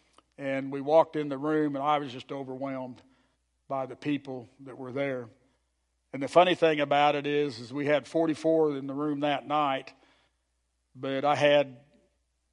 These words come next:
at least ten or fifteen others call me or email me that, "Hey, I wanted to be there, wished we could have been there,"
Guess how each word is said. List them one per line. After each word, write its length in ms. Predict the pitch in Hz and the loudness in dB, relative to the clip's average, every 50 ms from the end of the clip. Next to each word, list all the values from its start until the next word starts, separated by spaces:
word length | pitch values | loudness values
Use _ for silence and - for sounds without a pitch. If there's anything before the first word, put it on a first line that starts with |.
| _ _ _ _ - | _ _ _ _ -12
at 160 | 156 143 135 | -10 -8 -4
least 300 | 143 156 151 143 - - | -2 -2 -2 -2 -4 -2
ten 160 | 160 160 147 | -2 -2 -2
or 20 | 139 | -2
fifteen 500 | - - 156 147 151 - 160 151 143 143 | -2 -4 -4 -4 -4 -4 -2 -2 0 2
others 340 | 143 147 139 139 135 - | 2 2 2 0 -4 -8
call 320 | - - - 165 160 156 156 | -6 0 4 6 6 6 6
me 320 | 156 156 151 151 151 147 | 4 0 -2 -2 -2 -4
or 280 | 147 147 147 147 147 143 | -6 -6 -6 -6 -4 -4
email 420 | 151 151 151 147 143 139 135 135 | -4 -4 -2 -2 -2 -2 -2 -2
me 360 | 131 135 135 135 135 135 120 - - - _ _ _ _ _ _ _ _ - | -4 -4 -6 -4 -6 -6 -8 -12 -20 -20 _ _ _ _ _ _ _ _ -14
that, 200 | 131 127 - - | -14 -12 -8 -4
"Hey, 220 | 139 147 143 139 | -2 -2 0 0
I 60 | 135 | -2
wanted 320 | 135 139 143 143 143 139 139 | -4 -2 -2 -4 -4 -4 -8
to 60 | 135 | -8
be 220 | 131 143 147 143 | -6 -4 -2 -2
there, 320 | 139 139 131 123 127 120 113 117 | -2 -4 -6 -8 -8 -10 -10 -10
wished 200 | 147 139 - - | -12 -10 -8 -8
we 100 | 147 135 | -10 -8
could 140 | - 139 135 | -8 -10 -12
have 100 | 127 131 | -8 -6
been 260 | 139 139 139 139 135 | -6 -6 -6 -6 -8
there," 240 | 131 127 123 120 | -8 -8 -10 -10